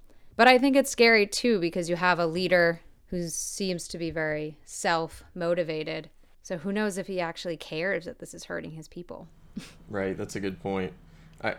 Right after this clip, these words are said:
Speaker 2: I think another interesting point to bring up too is Russia is deciding to invade a country that, to be quite honest, is, is well known for being very loyalist, very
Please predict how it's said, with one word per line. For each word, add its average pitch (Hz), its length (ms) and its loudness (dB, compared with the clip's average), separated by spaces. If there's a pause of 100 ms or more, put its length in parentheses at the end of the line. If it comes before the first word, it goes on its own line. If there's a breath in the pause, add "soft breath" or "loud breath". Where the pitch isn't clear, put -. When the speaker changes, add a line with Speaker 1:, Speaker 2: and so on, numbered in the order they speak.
Speaker 2:
I 113 100 0
think 117 220 -2
another 101 520 0
interesting 101 480 -4
point 98 260 -2
to 98 80 -4
bring 95 180 0
up 92 120 -4
too 101 300 -2
is 92 280 -4 (460 soft breath)
Russia 107 400 2
is 95 400 0
deciding 98 540 0
to 95 280 -2
invade 92 320 0
a 90 60 -2
country 95 440 -4
that, 90 280 -2 (240)
to - 100 -8
be 101 80 -4
quite 101 300 0 (340)
honest, 110 460 -2
is, 98 240 -6
is 95 240 -8 (140)
well 101 260 0
known 98 280 0
for 92 320 -6 (140)
being 92 260 -2
very 90 220 0
loyalist, 92 680 0
very 92 680 -2